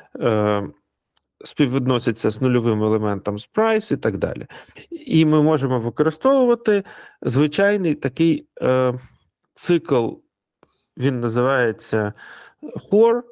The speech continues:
просто FOR, без for of, без for in.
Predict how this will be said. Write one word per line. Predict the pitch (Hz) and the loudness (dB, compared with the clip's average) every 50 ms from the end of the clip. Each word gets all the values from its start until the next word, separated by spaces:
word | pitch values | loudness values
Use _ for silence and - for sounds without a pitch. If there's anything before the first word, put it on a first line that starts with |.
| _ _ _ _ _ _ _ _ _ _ _ _ - - _ _ | _ _ _ _ _ _ _ _ _ _ _ _ -20 -20 _ _
просто | - 143 139 123 - - 120 | -2 0 0 0 -2 -4 -6
FOR, | - - - 185 202 196 | -6 -2 0 2 2 2
без | 160 131 123 123 113 - - - - | 0 0 -2 -2 -2 -2 -4 -2 -2
for | 123 113 - | -2 0 0
of, | - 160 180 196 196 185 - _ - | 2 2 2 2 2 0 -4 _ -4
без | 131 127 120 120 123 - - - | 0 0 0 0 -2 -6 -4 -2
for | 123 113 - - - 185 | 0 0 0 -2 -2 0
in. | 190 196 202 202 196 190 | 2 4 4 2 0 -4